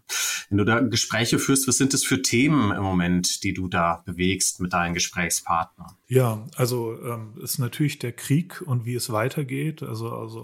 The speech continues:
Speaker 2: auch das, was wir heute jetzt noch im, im, im Laufe der, des Gespräches hier ansprechen und diskutieren werden.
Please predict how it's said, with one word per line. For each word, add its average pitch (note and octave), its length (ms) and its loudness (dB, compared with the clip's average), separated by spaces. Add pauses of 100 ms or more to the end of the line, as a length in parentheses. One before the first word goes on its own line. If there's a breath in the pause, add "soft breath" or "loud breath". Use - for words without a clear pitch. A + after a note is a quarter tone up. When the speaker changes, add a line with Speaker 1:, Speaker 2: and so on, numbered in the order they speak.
(240)
Speaker 2:
auch A2+ 100 -10
das, - 280 -6
was A#2 180 -8
wir A#2+ 100 -4
heute A#2+ 280 -2
jetzt A#2+ 260 -6
noch A2+ 160 -8
im, G#2+ 300 -10 (140)
im, A2+ 300 -6 (100)
im A#2 200 -6
Laufe A2 420 -6
der, G#2+ 300 -12 (1000 loud breath)
des - 160 4
Gespräches A2+ 640 -2
hier A2+ 200 -6
ansprechen B2+ 580 -4
und A2 140 -8
diskutieren C3+ 680 -2
werden. C3+ 400 -10